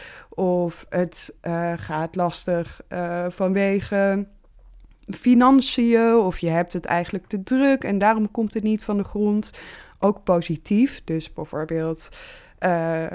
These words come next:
je ziet nu resultaten omdat je de afgelopen weken zo hard hebt gewerkt.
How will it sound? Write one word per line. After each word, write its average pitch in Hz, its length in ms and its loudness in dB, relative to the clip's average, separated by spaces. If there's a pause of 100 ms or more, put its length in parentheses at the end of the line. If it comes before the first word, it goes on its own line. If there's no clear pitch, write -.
(140)
je 185 240 0
ziet 196 180 0
nu 180 160 2
resultaten 165 800 0
omdat 160 280 -2
je 165 80 -8
de 156 60 -6
afgelopen 160 480 -4
weken 170 240 0
zo 180 140 0
hard 185 200 0
hebt - 300 -8 (300)
gewerkt. 254 720 2